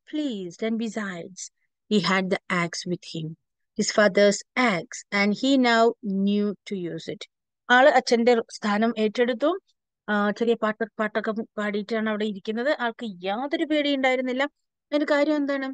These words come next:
Already അച്ഛൻ ടൈഗറിനെ കൊന്നിട്ടുണ്ട്, man eating ടൈഗറിനെ കൊന്നിട്ടുണ്ട്. അതുകൊണ്ട് തന്നെ കാ-, വനദേവതകളെല്ലാം ഹാപ്പിയാണ്. ഇതിനൊക്കെ പുറമെ, besides, ഇതിനൊക്കെ പുറമെ എന്താണ്?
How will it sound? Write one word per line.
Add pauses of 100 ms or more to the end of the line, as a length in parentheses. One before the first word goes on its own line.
(300)
Already (120)
അച്ഛൻ
ടൈഗറിനെ (100)
കൊന്നിട്ടുണ്ട്, (100)
man (160)
eating
ടൈഗറിനെ (100)
കൊന്നിട്ടുണ്ട്. (480)
അതുകൊണ്ട്
തന്നെ
കാ-, (640)
വനദേവതകളെല്ലാം (100)
ഹാപ്പിയാണ്. (420)
ഇതിനൊക്കെ
പുറമെ, (120)
besides,
ഇതിനൊക്കെ
പുറമെ
എന്താണ്?